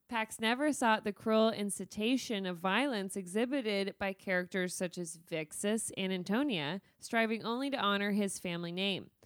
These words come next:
Daxo similarly aspired to keep calm throughout his life, but unlike Pax,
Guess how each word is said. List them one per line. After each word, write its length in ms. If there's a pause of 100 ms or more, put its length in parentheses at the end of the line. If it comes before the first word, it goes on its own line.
(300)
Daxo 760
similarly 720
aspired 560
to 60
keep 260
calm 360
throughout 320
his 220
life, 400
but 120
unlike 380
Pax, 580